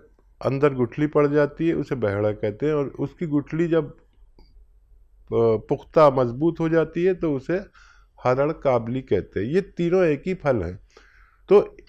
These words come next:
ये जहाँ भी इस्तेमाल हों, उनको ह-, इसमें कम से कम ये अरंडी के तेल में, जिसे, अ, कैस्टोल ऑयल कहते हैं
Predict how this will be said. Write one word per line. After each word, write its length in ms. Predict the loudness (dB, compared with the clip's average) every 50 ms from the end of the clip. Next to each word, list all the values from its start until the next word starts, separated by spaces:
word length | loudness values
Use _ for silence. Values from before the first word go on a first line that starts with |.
| -10 -10
ये 300 | -8 -2 0 2 2 4
जहाँ 360 | 4 4 4 4 2 0 0
भी 120 | -2 -2
इस्तेमाल 520 | -4 -4 -4 -4 -2 -2 0 2 2 2 0
हों, 380 | -2 -4 -4 -4 -4 -6 -8 -12 -18 _ -20 -20 -20 -20 -20 -20 _ _ -4
उनको 760 | -2 0 0 0 0 -2 0 2 2 4 2 2 -2 -6 -12 -20 -20 -20 -20 _ _ _ _ _ _ -20 -20 -20 -20 -20 -20 -20 -20 -20 -20 -20 -20 _ _ _ _ _ _ -18 -16 -12 -8
ह-, 60 | -6 -4
इसमें 680 | -4 -4 -6 -6 -6 -4 -2 0 0 0 0 -2 -4 -6 -12 _ _ _ _ _ _ _ _ _ _ _ _ _ _ _ _ _ _ _ _ _ _ _ _ _
कम 240 | -4 -2 -2 -2 -2
से 120 | -4 -6 -6 -4
कम 280 | -4 -4 -4 -8 -10 -14 _ _ _ _ _ _ _ _ _ _ _ _ _ _ _ _ -16 -12
ये 220 | -6 -2 -2 0
अरंडी 460 | 0 0 0 0 0 0 -2 -4 -6
के 120 | -6 -6 -8
तेल 340 | -8 -4 -4 -2 -2 -2 -4
में, 280 | -6 -8 -10 -10 -10
जिसे, 220 | -10 -10 -8 -8 -10
अ, 840 | -12 _ _ -20 _ _ _ _ _ _ -16 -10 -8 -8 -8 -8 -10 _ _ -20 -20 _ _ -20 -20 -20 _ _ _ _ _ _ -20 -20 _ _ _ _ _ -2
कैस्टोल 480 | -2 -2 -2 -2 0 2 2 4 4 4
ऑयल 180 | 4 2 2
कहते 360 | 0 -2 -6 -6 -6 -6 -10
हैं 100 | -10 -10